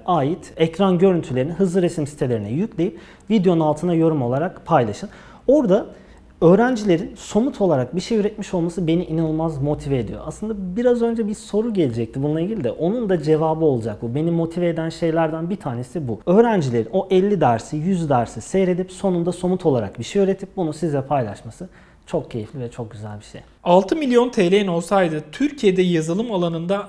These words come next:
Speaker 2: ne yapardın?
Speaker 1: Bununla ilgili bir hayalim var. Ee, bunun iki milyon T L'sini, e, kendi kurmak istediğim yazılım eğitim akademisine ayırırdım. İki milyon T L sermayeye ihtiyacım var. Buradan melek yatırımcılara <laughs> seslenmek istiyorum.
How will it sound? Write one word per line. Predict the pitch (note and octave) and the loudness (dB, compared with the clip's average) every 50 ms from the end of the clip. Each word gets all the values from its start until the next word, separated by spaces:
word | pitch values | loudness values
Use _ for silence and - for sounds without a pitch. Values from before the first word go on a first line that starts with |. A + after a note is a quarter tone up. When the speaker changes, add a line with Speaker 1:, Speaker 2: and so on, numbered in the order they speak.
| F#3+ | -6
Speaker 2:
ne | E3 D#3+ | -4 -4
yapardın? | E3 E3+ E3 - D3+ C#3+ C#3 C#3 C#3 E3 F3 G3 - - - - G3+ | -4 -4 -2 -2 -2 -2 -2 -2 -4 -8 -10 -12 -14 -16 -20 -16 -14
Speaker 1:
Bununla | E3+ D3+ B2+ A#2+ B2 C3 D3 D3+ D3 C#3+ | -8 -6 -4 -4 -2 -2 0 0 0 0
ilgili | C#3 C#3 C3+ C3 | 0 0 0 0
bir | C#3 C3+ C3+ | 0 -2 -4
hayalim | - - C#3+ C#3+ C#3 C#3 C#3 C#3+ D3+ C#3+ B2+ | -6 -4 0 2 4 4 4 2 2 0 0
var. | B2+ C#3 C#3 - - - - - | -2 -4 -6 -10 -20 -20 -12 -6
Ee, | C3 A#2+ A#2+ A#2+ A#2 | -4 -4 -4 -2 -2
bunun | C3+ D#3 D#3 D3 D3+ D3 - - | -2 -2 -2 -2 -4 -8 -10 -12
iki | C3 - - E3+ | -12 -6 -2 -2
milyon | D#3 D3 D3 D3 C#3+ C#3+ | 0 2 2 2 0 0
T | C#3+ - D3+ C3+ B2+ | -2 -2 -2 0 2
L'sini, | C3+ C3 C3+ - C#3 C3+ | 0 0 -2 -4 -4 -4
e, | C3+ C3+ - - - A#2 A2+ A2+ A2 G#2+ G#2 F#2+ G#2+ B2+ - - | -4 -6 -8 -14 -14 -12 -12 -12 -12 -12 -14 -14 -16 -18 -18 -6
kendi | - C#3+ C3 C3+ D3 C#3+ C#3 C#3+ C#3+ C#3 - - - - | -4 -2 0 0 0 0 0 -2 -2 -4 -10 -18 -18 -14
kurmak | - - C3+ C#3 D#3+ D3+ - | -4 -2 0 2 0 0 -2
istediğim | - - A#2+ A#2+ C3+ D3 C#3+ | -6 -8 -6 -6 -4 -2 0
yazılım | C3 C3 B2+ A#2+ C3 C3 | 0 0 0 0 0 -2
eğitim | B2+ B2 B2+ - B2+ | -2 -2 -4 -6 -8
akademisine | A#2 - B2+ A#2+ A#2 A#2 A2+ - - B2 A#2 | -6 -4 -4 -4 -4 -4 -4 -6 -8 -8 -8
ayırırdım. | - A2 G2+ G2 G2 G2 F#2+ G#2+ C3 C3+ - | -8 -8 -10 -8 -8 -8 -10 -10 -12 -12 -14
İki | B2 - - - C#3+ | -16 -14 -6 -4 -2
milyon | C3 C3 C3+ C3 B2+ | 0 0 0 0 -2
T | C3 B2+ B2 A#2 | -2 -4 -4 -4
L | A#2+ | -4
sermayeye | A#2+ - - C3 B2 B2+ B2+ B2 B2 A#2+ A#2+ A#2+ A#2+ | -8 -4 -4 -2 -2 -2 -2 -4 -4 -2 -2 -2 -4
ihtiyacım | A#2+ A#2+ - - - C3 B2 A#2+ B2+ A#2+ A2 | -4 -6 -10 -8 -6 -4 -4 -4 -4 -6 -8
var. | A2 B2+ - - - - - - - | -8 -12 -16 -20 -20 -20 -20 -12 -6
Buradan | C#3+ C3 C3+ C#3 C3+ | -4 0 0 2 2
melek | C#3+ C#3+ C#3+ D3 C#3 C#3+ | 2 2 2 2 2 2
yatırımcılara | E3 C#3+ - - D3+ C#3+ C#3 B2+ C#3 C#3 C#3+ C3+ C#3 | 2 0 2 0 0 0 2 0 2 2 2 0 -2
<laughs> | |
seslenmek | C3+ - - D3+ C3+ - - C#3 C3+ C3+ C#3+ D3 C#3 - | -2 0 0 0 0 0 -2 -2 -2 -2 -4 -6 -4 -6
istiyorum. | D3 C#3 - - - C#3 C3 B2+ E3+ | -8 -8 -8 -4 -2 -2 -2 -2 -4